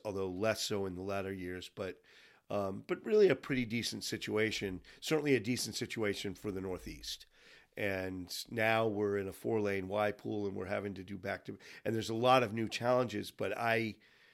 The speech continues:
e-, even when I'm kind of, like, in my own head, like, "Oh man, you know, I've been doing this a long time. I've had a lot of success.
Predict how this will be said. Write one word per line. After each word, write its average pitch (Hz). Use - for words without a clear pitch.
e-, 131
even 170
when 131
I'm 117
kind 127
of, 107
like, 104
in 101
my 107
own 107
head, 104
like, 95
"Oh 92
man, 107
you 101
know, 95
I've 98
been 113
doing 117
this 101
a 101
long 107
time. 104
I've 92
had 104
a 104
lot 107
of -
success. -